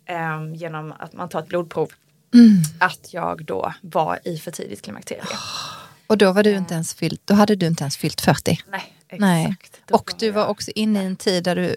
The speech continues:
Speaker 2: faktiskt funderade på att skaffa tredje barn.
Speaker 1: Ja, vi ville ju väldigt gärna ha
Speaker 2: Ja.
Speaker 1: fler barn.
Speaker 2: Så, så
Speaker 1: Eh.
Speaker 2: mitt i allt det här liksom med att du, ni funderar på att utöka familjen, du är ändå uppenbart i en ålder där du fortfarande kan,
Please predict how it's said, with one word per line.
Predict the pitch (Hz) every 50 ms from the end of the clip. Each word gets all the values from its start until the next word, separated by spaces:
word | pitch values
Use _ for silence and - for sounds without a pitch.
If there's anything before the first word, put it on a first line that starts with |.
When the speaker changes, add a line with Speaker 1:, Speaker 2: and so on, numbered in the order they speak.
| - _ -
Speaker 2:
faktiskt | - 208 190 - - 180 -
funderade | - 202 202 202 180 190 196
på | - -
att | 170 -
skaffa | - - - - -
tredje | - - - - - -
barn. | - - - - 160 - _ _ - - - - _ _
Speaker 1:
Ja, | - 190 185 247 202 170 175 180
vi | 185 190
ville | 185 196 185 185 190
ju | 190
väldigt | 170 185 190 190 175 170 160 -
gärna | 208 196 180
ha | 180 165 185 -
Speaker 2:
Ja. | 226 214 202 196 190 190 202 208 208 - -
Speaker 1:
fler | - 196 185
barn. | - - - - - - _ _
Speaker 2:
Så, | - - 220 - 185
så | 180 - 214
Speaker 1:
Eh. | 208 185
Speaker 2:
mitt | 190 220 226 208 185 - -
i | - 240 226 214
allt | 208 202 196 -
det | 196
här | 185 180 175 175 175
liksom | 170 151 - - 185 185
med | 180 175 170 170
att | 175 - - - -
du, | 202 185 175 170 170 165 170 165 -
ni | 196 190 196 196 196 190 - -
funderar | - - - 190 185 175 170
på | - -
att | -
utöka | 180 - - 170 - - 160
familjen, | - 185 185 208 226 220 214 208 208 196
du | 185 185 -
är | - 196 180 175 175 175 - -
ändå | - 214 208 196 185 180 170 170 - - - - - - - - - - _ _ _ _ _
uppenbart | - 196 - - 175 175 170 175 175 - -
i | - 226 208 190
en | 180 175 -
ålder | - 190 180 170 170 180
där | 170 175 175
du | 175
fortfarande | 170 - 180 - - 170 170 170
kan, | - - - 220 247 262 262 262